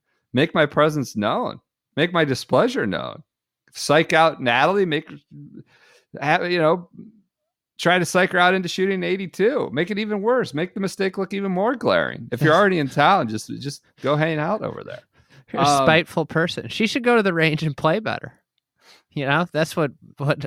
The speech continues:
Speaker 2: a L P G A
Speaker 1: Oh,
Speaker 2: official might say.
Speaker 1: God.
Speaker 2: Play
Speaker 1: Play
Speaker 2: better.
Speaker 1: better. You only won one major this year. You
Speaker 2: Yeah.
Speaker 1: gotta play better. Uh, anything else on the C M E? It's, it's as usual.
Speaker 2: You know, here's
Speaker 1: Not
Speaker 2: the other thing about the whole situation. Sophia Popov,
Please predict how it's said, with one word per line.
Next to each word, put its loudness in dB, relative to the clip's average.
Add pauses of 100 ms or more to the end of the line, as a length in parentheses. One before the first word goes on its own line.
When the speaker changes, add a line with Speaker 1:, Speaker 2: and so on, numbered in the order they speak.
(120)
Speaker 2:
a 2
L 2
P -2
G -4
A 6
Speaker 1:
Oh, 8
Speaker 2:
official 0
might -8
say. -8
Speaker 1:
God. -6 (420)
Speaker 2:
Play 4
Speaker 1:
Play 0
Speaker 2:
better. 0
Speaker 1:
better. -6 (560)
You 4
only 4
won 4
one 2
major 0
this -16
year. -16
You -6
Speaker 2:
Yeah. 2
Speaker 1:
gotta -12
play -12
better. -18 (480)
Uh, 2 (140)
anything 4
else 4
on 2
the 0
C 2
M 0
E? 2
It's, -2
it's -10
as -4
usual. -2
Speaker 2:
You 6
know, 4
here's 2
Speaker 1:
Not -2
Speaker 2:
the 4
other 4
thing -2
about -2 (120)
the -4
whole -2
situation. -8 (1080)
Sophia 2
Popov, 2